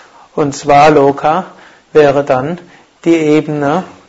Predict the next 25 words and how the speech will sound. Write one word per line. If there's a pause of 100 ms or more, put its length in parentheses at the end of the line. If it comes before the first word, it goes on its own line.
(140)
des
Gewahrseins,
aber
noch
nicht
der
vollständigen
Einheit. (560)
Denn
aus
Svaloka
wird
man
irgendwann
wieder
geboren,
man
kriegt
einen
neuen
Astralkörper
und
physischen
Körper. (2500)
Und